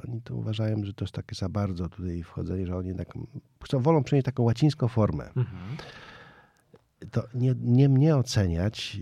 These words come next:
Speaker 1: komuś, kto żyje w innej kulturze, nie zna tego kontekstu tak, tak daleko. Także, y, to jest decyzja, którą muszą podjąć lokalne wspólnoty. Oczywiście tam, no, na pewnym etapie to będzie decyzja biskupów, co jest dopuszczalne, co niedopuszczalne, na przykład w liturgii czy w prywatnej,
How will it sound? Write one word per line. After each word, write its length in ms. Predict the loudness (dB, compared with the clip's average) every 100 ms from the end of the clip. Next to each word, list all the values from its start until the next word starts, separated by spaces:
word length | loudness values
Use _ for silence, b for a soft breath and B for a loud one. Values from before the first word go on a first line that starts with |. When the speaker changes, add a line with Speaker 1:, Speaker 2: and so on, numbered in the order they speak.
| -8 -2
Speaker 1:
komuś, 280 | 2 2 2
kto 140 | 2
żyje 220 | 4 4
w 100 | 4
innej 200 | 2 2
kulturze, 720 | 2 0 2 0 2 0 0 2
nie 220 | 2 2
zna 140 | 2 -2
tego 140 | -4
kontekstu 380 | -4 -6 -6 -6
tak, 180 | -6 -6
tak 180 | -6
daleko. 500 | -2 -2 -2 -4 -8 B B B _
Także, 300 | -4 0 2 2 -2 -8 -4 2
y, 800 | 4 4 2 -4 -10 -12 -16 -18 -8
to 120 | -2 0
jest 140 | 0
decyzja, 300 | -2 -2 -4
którą 160 | -2 -2
muszą 180 | 0
podjąć 280 | 0 0 2
lokalne 380 | 0 2 2 2
wspólnoty. 560 | 0 2 4 2 0 -2
Oczywiście 320 | -2 -2 0
tam, 200 | 0 0
no, 80 | 0
na 120 | -2
pewnym 340 | -2 0 -2
etapie 420 | -2 0 0 0 -2
to 100 | -2
będzie 260 | -2 -2
decyzja 320 | -4 -6 -6 -6
biskupów, 580 | -8 -6 -6 -6 -8 -6
co 180 | -2 0
jest 140 | 0
dopuszczalne, 600 | -4 -6 -6 -4 -2 -4
co 120 | -4
niedopuszczalne, 560 | -4 -6 -8 -4 -2 -2
na 100 | -4
przykład 220 | -4 -6
w 60 | -4
liturgii 420 | -2 -2 -2 -6
czy 100 | -8
w 60 | -6
prywatnej, 520 | -4 -2 -2 -4